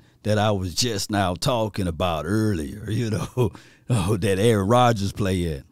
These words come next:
And we play all of those boys back to back. Of course, we got that bye week at the bottom end.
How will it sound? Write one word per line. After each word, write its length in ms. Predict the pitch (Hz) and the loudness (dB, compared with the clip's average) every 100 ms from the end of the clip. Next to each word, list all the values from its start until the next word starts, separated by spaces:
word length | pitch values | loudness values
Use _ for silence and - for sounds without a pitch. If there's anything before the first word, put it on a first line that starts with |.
| _ _ _ _ _ _ - | _ _ _ _ _ _ -4
And 100 | 117 | 0
we 140 | 117 | 2
play 260 | 123 139 120 | 2 2 4
all 340 | 120 143 175 | 4 6 6
of 80 | 175 | 6
those 300 | 165 160 147 | 6 6 6
boys 580 | 135 160 117 71 69 - | 4 4 4 0 -6 -10
back 300 | - 123 117 | -4 -4 -4
to 60 | 120 | -4
back. 240 | 104 101 | 0 0
Of 80 | 80 | -2
course, 240 | 135 107 | 0 0
we 80 | 95 | 0
got 240 | 98 92 92 | 0 0 0
that 220 | 98 78 | -2 0
bye 220 | 110 107 | 0 2
week 380 | 92 90 78 - _ _ _ _ _ _ _ _ - | 0 -2 -4 -12 _ _ _ _ _ _ _ _ -10
at 120 | - | -8
the 60 | - | -6
bottom 480 | - 101 87 87 107 | -2 0 0 0 0
end. 320 | 107 69 | 0 -4